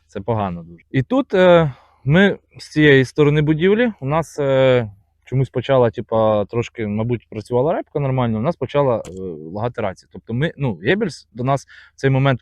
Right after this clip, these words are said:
е, намагався вийти на нас, і ми не чули взагалі нічого. Ми собі з Джорданом куражимося, да, типа, в нас все прикольно, ми собі там, типа,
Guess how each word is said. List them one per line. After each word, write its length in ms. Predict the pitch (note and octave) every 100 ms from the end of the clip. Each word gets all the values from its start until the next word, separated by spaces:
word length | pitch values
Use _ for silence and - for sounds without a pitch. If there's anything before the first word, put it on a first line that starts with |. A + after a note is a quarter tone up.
| -
е, 160 | A#2 A2
намагався 480 | A#2 A2+ A2+ - A2
вийти 280 | G#2+ -
на 100 | G#2+
нас, 260 | A2 C#3+ - _ - _ -
і 80 |
ми 180 | A#2 D#3
не 100 | E3
чули 280 | - E3+ D3+
взагалі 420 | B2+ B2 C3 B2+
нічого. 380 | G2+ - F2 F2+
Ми 120 | F#3
собі 240 | - G3+ F3+
з 60 |
Джорданом 840 | D3 E3 D3 C3+ B2 A2+ G#2+ G2+ - _ _ _ _ _ _ D#4+
куражимося, 640 | C3+ G#3 A3+ F#3 D#3+ - C3+
да, 240 | C3+ A2+
типа, 220 | G#2 A#2+
в 60 | D3+
нас 220 | C4 -
все 180 | - F3
прикольно, 560 | D#3+ C3+ B2 A2 G#2
ми 120 | A2 -
собі 280 | C3+ A#2+
там, 240 | G#2+ G2+ G2
типа, 320 | G2+ G#2+